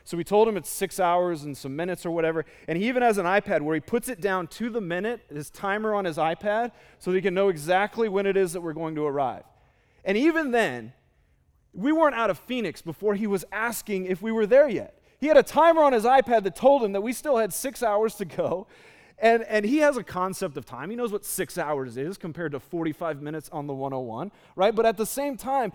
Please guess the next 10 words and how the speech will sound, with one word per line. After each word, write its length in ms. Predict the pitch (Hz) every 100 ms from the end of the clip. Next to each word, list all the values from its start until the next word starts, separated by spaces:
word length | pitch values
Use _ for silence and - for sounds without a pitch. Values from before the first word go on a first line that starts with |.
| - -
it's 200 | 220 -
just 240 | 247 -
ingrained 680 | 247 190 170 208 254 285 247
in 120 | 214
him 220 | 190 185
to 120 | 185 180
not 420 | 185 220 240 -
wait, 480 | 180 214 240 208 _
to 120 | 185
not 460 | 165 196 202 190